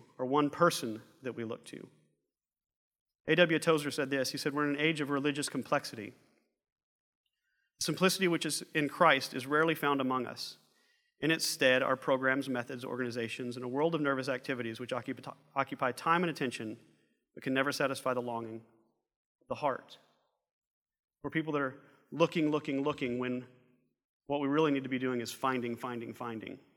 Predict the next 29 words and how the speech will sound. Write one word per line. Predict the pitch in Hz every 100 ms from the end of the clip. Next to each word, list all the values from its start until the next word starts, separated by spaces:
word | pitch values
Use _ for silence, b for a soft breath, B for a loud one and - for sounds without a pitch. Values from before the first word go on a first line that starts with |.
| _ _ _ _
It's | 127 -
there. | 127 120 107 120
It's | -
there | 135 139
for | 131
the | 127
taking | 120 139 117 - 120 _ _ _ _ _ _ _ _
in | 127 117
God, | 117 101 - -
in | 127
Jesus, | 110 123 104 - - - _ _
in | 123
Christ. | 113 123 113 - - _ _ _ _ _ _ _ _ _ _ _ _ _ _ _ _ _ _ _ _ -
A |
major | 156 185 175
theme | 156 185 180 165
of |
the | 147
New | 143
Testament | 139 156 - 139 131
and | 127
of |
the | 123
teachings | 123 156 139 131
of | 120
Jesus | 117 120 113 -
is | 110
this | 123
simplicity. | - 123 117 127 - 107